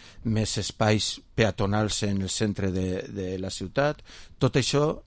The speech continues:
eh, esperem que siguen missatges que mos done la gent i nosaltres, eh, basant-nos en, en, en totes aquestes dades, eh, veurem si en el pla de mobilitat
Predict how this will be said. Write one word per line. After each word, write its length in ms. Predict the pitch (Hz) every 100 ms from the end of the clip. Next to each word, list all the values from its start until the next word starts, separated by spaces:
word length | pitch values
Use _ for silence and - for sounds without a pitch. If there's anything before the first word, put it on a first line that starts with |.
| -
eh, 100 | 110
esperem 400 | 98 - 104 113
que 140 | 113
siguen 380 | 104 127 110 98 - - - -
missatges 560 | 117 101 113 - 120
que 160 | - 95
mos 320 | 98 92 90
done 540 | 107 101 101 101 101 - - - -
la 220 | 117 107
gent 320 | - 123 147 185 - - - - -
i 100 | 127
nosaltres, 800 | 123 - 113 107 113 104 - - - - -
eh, 100 | 104
basant-nos 600 | 92 90 101 110 107 -
en, 220 | 87 87 -
en, 400 | 98 85 85 90
en 200 | 92 82
totes 400 | - 101 101 -
aquestes 240 | 101 110
dades, 400 | 110 127 151 170 - - - _ - - -
eh, 480 | 95 90 92 95 -
veurem 400 | 113 101 104 110
si 300 | - 127 139 -
en 160 | 107
el 180 | 98 98 -
pla 240 | 107 104
de 220 | 95 101 104
mobilitat 640 | 104 101 98 92 110